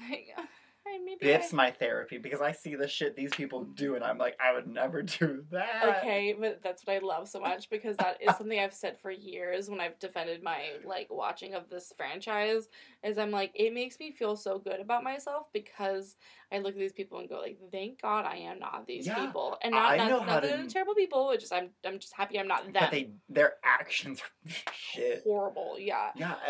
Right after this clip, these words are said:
Speaker 2: I, I can look at myself and go, "Wow, I know how to navigate relationships, whether, like, romantic or not."
Speaker 1: Yeah, just interpersonal, like,
Speaker 2: Yeah.
Speaker 1: fucking communication is, like, something I'm, like,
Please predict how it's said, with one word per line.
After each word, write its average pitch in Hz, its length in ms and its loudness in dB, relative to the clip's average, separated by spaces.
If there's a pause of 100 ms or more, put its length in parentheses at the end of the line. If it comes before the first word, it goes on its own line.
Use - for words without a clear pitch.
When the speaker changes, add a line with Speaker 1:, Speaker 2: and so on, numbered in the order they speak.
(160)
Speaker 2:
I, 165 140 6
I - 20 4
can 170 540 -2
look 165 200 4
at 160 80 2
myself 147 380 4
and 143 140 -8
go, 107 220 -4
"Wow, 110 340 -2 (100)
I 151 120 -2
know 156 100 2
how 170 140 -2
to 175 120 -4
navigate 110 920 -6
relationships, 107 1200 -8 (460)
whether, 127 520 4 (640)
like, 113 400 -2 (260)
romantic 131 760 2
or 113 120 -4
not." 185 480 -10
Speaker 1:
Yeah, 208 160 -6 (300)
just - 260 -16
interpersonal, 214 760 -6
like, 202 240 -6 (100)
Speaker 2:
Yeah. 226 320 0
Speaker 1:
fucking 202 200 -2
communication 196 680 -8
is, 185 140 -10
like, 202 200 -12
something 202 320 -6
I'm, 185 200 -4
like, 180 240 -6